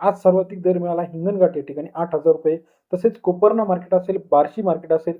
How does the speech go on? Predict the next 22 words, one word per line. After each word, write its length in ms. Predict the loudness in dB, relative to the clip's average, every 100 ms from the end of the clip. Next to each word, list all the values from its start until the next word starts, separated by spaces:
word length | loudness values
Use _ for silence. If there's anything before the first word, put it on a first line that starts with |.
| _ _ 4
पार 160 | 4
शिवणी 240 | 4 0 0
मार्केट 280 | -2 -2 -6
असेल, 180 | -6
समुद्रपूर 520 | -8 -6 -2 0 2 0
मार्केट 300 | -2 -4 -6
असेल, 260 | -6 0
या 100 | 2 2
सर्व 360 | 2 2 4
आप-, 320 | 4 2 -2 -4 -4
बा-, 160 | -4 -4
कापूस 400 | -4 -6 -6 -8
मार्केटचा 480 | -8 -8 -6 -4 -4 -6 _ _ -4
लेटेस्ट 400 | 0 2 2 0
अपडेट 220 | -2 -4
आपल्यासाठी 400 | -4 -4 -6 -12
घेऊन 260 | -12 -10 -6
आलोय. 200 | -6 -6
चला 200 | -6 -6
तर 60 | -6
जाऊ 180 | -6 -4
पाहूया. 360 | 0 2 2